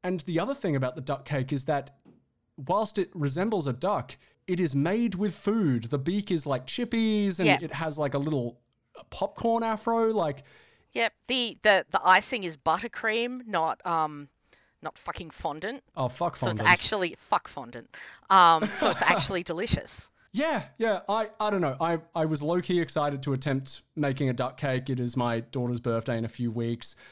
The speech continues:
Speaker 1: We are going to get the Women's Weekly book. I've been
Speaker 2: Yes.
Speaker 1: wanting to get it for ages.
Speaker 2: Amazing.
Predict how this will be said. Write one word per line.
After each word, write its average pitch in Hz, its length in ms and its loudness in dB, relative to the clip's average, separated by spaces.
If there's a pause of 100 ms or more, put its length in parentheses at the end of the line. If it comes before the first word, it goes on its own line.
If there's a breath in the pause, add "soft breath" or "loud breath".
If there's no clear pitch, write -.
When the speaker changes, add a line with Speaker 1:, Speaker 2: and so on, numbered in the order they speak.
(140 soft breath)
Speaker 1:
We 151 160 2
are 165 80 0
going 143 200 2
to 127 60 -2
get 165 140 -2
the 160 60 -6
Women's 107 280 -4
Weekly 98 260 -10
book. 104 280 -8
I've 123 80 0
been 151 120 0
Speaker 2:
Yes. 117 60 0
Speaker 1:
wanting 123 180 0
to 120 40 -6
get 107 140 -6
it - 80 -16
for 104 160 -4
ages. 113 440 -4
Speaker 2:
Amazing. 139 460 -8